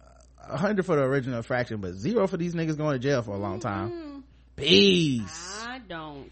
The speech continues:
Speaker 2: care.
Speaker 1: See ya.
Speaker 2: Go to jail.
Speaker 1: Wouldn't wanna
Speaker 2: You
Speaker 1: be ya.
Speaker 2: committed a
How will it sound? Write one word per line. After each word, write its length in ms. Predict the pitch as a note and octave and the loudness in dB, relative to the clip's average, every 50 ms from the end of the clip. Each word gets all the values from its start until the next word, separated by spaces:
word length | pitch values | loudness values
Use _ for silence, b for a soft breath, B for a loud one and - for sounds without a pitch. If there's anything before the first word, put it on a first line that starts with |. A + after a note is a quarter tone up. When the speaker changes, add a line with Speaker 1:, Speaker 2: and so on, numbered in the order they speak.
| - | -16
Speaker 2:
care. 400 | - G3 F#3+ G3+ G3 F3 D3+ C#3+ | -16 -14 -12 -12 -12 -12 -12 -12
Speaker 1:
See 380 | C#3+ - - D#3 E3+ A#3 A#3 F#3+ | -10 -2 4 6 8 8 10 8
ya. 120 | F3+ F#3 G3 | 8 6 4
Speaker 2:
Go 80 | B3 C4 - - - | 0 -4 -10 -14 -14
to 420 | A3 A3 A3 A3 A3 A3 G#3+ G3+ F3+ | -14 -12 -12 -12 -14 -14 -16 -18 -20
jail. 640 | - - E3 D#3+ E3+ F3+ E3+ D#3 D3+ D3 C#3 B2+ A2 - - - - - - - - - | -20 -18 -14 -10 -10 -8 -8 -8 -8 -10 -10 -12 -16 -18 -20 -20 -20 -20 -20 -20 -16 -10
Speaker 1:
Wouldn't 340 | G2 F#2 G#2 C#3 E3 E3+ D#3 | -4 -2 0 2 2 4 4
wanna 180 | D#3+ E3+ F#3 F#3 | 2 2 2 2
Speaker 2:
You 60 | - | 0
Speaker 1:
be 60 | A#2 | 0
ya. 240 | - C4 - C#4 - | 0 0 -2 -2 -4
Speaker 2:
committed 360 | - G3 F#3+ F#3+ F#3+ F3 D#3 | -4 -6 -6 -8 -8 -10 -10
a 180 | C#3+ C3+ C3+ C#3 | -10 -12 -14 -16